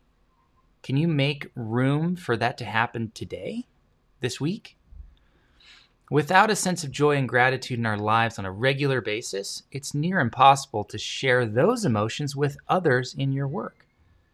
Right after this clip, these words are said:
So you bring more joy into your life, you can then share more with those you seek to serve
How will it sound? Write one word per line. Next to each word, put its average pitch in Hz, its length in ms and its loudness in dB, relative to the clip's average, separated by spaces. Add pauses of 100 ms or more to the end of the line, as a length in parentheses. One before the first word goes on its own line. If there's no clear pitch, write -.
(180)
So 143 280 4
you 139 160 2
bring 170 280 2
more 151 200 2
joy 135 280 2
into 113 240 -4
your 156 280 0
life, 104 480 -2 (720)
you 127 100 0
can 110 160 0
then 113 160 2
share 156 400 2
more 107 300 0
with 104 220 -6
those 110 280 0
you 104 80 -8
seek - 280 -12
to - 100 -12
serve 110 480 0